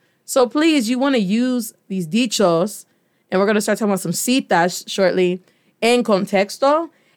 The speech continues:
and the same thing, that eight oh eight boomerang effect. You start it, you throw it out there, "No todo lo que brilla," and they respond, "Es oro," right? And so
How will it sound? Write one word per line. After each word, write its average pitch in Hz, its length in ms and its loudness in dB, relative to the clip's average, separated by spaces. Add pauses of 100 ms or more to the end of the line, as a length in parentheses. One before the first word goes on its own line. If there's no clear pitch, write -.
(140)
and 233 300 2
the 226 100 -2
same 240 440 2
thing, 240 180 2
that 202 260 2
eight 214 220 2
oh 220 180 4
eight 214 320 2
boomerang 208 480 0
effect. 190 420 -2
You 208 140 -2
start 220 400 2
it, 247 80 -2
you 196 140 -4
throw 208 200 -2
it 214 80 4
out 220 160 2
there, 233 220 -2 (560)
"No 196 140 2
todo 233 200 4
lo 240 140 6
que 240 160 2
brilla," 311 560 2 (840)
and 185 120 0
they 180 80 4
respond, 180 440 0
"Es 170 180 -2
oro," 147 500 0 (380)
right? 190 360 2 (460)
And 202 160 2
so 196 420 4